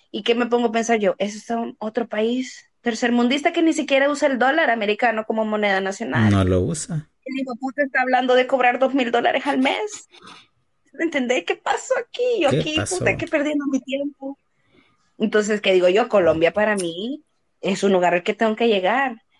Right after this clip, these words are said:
Speaker 1: Porque las
Speaker 2: Sí.
Speaker 1: mujeres aquí no quieren dinero,
Speaker 2: No
Speaker 1: quieren dinero
Speaker 2: quieren.
Speaker 1: fácil. Man, ¿sabes que estas bichas yo les pago por casting?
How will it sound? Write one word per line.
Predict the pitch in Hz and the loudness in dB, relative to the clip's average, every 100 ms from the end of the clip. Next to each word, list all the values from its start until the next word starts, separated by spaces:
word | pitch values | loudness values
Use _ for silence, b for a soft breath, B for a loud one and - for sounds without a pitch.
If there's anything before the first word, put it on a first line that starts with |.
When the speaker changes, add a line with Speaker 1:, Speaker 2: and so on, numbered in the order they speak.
| - | -2
Speaker 1:
Porque | 240 240 | 0 2
las | 233 226 | 2 2
Speaker 2:
Sí. | |
Speaker 1:
mujeres | 214 208 208 208 196 | 0 2 0 0 -4
aquí | 208 - 208 | -8 -6 -4
no | 208 190 | -2 -4
quieren | - 196 196 196 | -4 -4 -4 -10
dinero, | 175 175 175 180 185 160 | -8 -6 -6 -6 -4 -6
Speaker 2:
No | - | -6
Speaker 1:
quieren | - 208 208 | 0 2 2
dinero | 196 170 185 180 | 2 2 4 2
Speaker 2:
quieren. | - | 0
Speaker 1:
fácil. | 190 208 214 226 | -6 -6 -2 0
Man, | 196 240 233 b b b | 0 -2 -6 b b b
¿sabes | 214 214 240 254 | 0 4 2 2
que | 254 | 0
estas | 240 254 | 2 0
bichas | 233 269 262 240 | 2 2 2 4
yo | 240 | 4
les | 254 254 | 2 0
pago | 247 247 233 | 0 2 2
por | 220 220 | 2 0
casting? | 269 311 320 247 226 | 0 -2 0 -2 -2